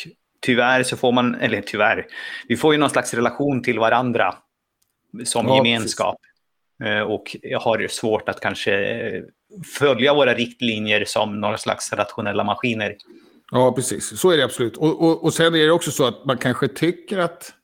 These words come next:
Speaker 2: Jag vet inte, men, ja, på, på något sätt så kan man kvitta goda redigeringar med dåligt beteende. Det var ju något som jag hoppades mycket på skulle kunna begränsas med den här nya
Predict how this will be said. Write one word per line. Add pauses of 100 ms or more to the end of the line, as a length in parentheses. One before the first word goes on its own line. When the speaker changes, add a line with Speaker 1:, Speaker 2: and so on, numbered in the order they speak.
(320)
Speaker 2:
Jag
vet
inte, (200)
men, (320)
ja,
på,
på
något
sätt
så
kan
man
kvitta (120)
goda
redigeringar
med
dåligt
beteende. (120)
Det
var
ju
något
som
jag
hoppades
mycket
på
skulle (140)
kunna
begränsas
med
den
här
nya